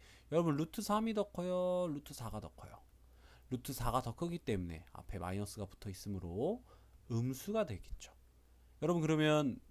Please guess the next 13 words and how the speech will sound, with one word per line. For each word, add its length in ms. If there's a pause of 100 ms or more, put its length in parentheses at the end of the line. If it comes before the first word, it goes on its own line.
(300)
A 240
마이너스 340
C는 220
음수가 440
나왔어. 340 (140)
그럼 180
앞에 320
게 380
A가 300
더 120
큰 220
거야? 300
C, 240